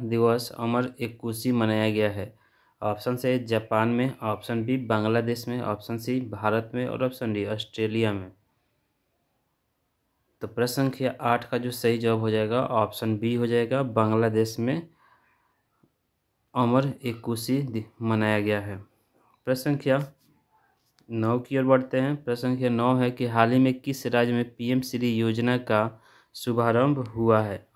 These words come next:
ऑप्शन से ए बिहार में, ऑप्शन बी राजस्थान में, ऑप्शन सी जम्मू कश्मीर में और ऑप्शन डी छत्तीसगढ़ में। तो प्रश्न संख्या नौ, हाल ही में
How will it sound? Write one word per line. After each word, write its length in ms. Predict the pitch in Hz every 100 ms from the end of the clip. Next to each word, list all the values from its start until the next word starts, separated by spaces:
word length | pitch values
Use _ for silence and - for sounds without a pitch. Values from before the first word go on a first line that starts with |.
| 110
ऑप्शन 340 | 107 - 127
से 180 | 127 131
ए 220 | 120 139
बिहार 500 | 151 113 113 113 117
में, 160 | 117 131
ऑप्शन 400 | 113 110 120 113
बी 140 | 123
राजस्थान 500 | 117 107 113 113 123
में, 140 | 123 127
ऑप्शन 320 | 110 - 113
सी 240 | 113 123
जम्मू 300 | 117 113 110
कश्मीर 380 | 120 127 131 131
में 200 | 135 147 - - - - -
और 80 | 143
ऑप्शन 340 | 143 - 120
डी 120 | 107 107
छत्तीसगढ़ 840 | - 120 117 131 127 110 113 113
में। 200 | 107 104 - - - - - _ _ _ _ _ - _ _ - - _ _ _ _ _ _ _ _ _ - -
तो 60 | 113
प्रश्न 220 | 131 127
संख्या 360 | 135 131 131
नौ, 220 | 120 123 151
हाल 340 | 120 120 120
ही 80 | 131
में 260 | 127 151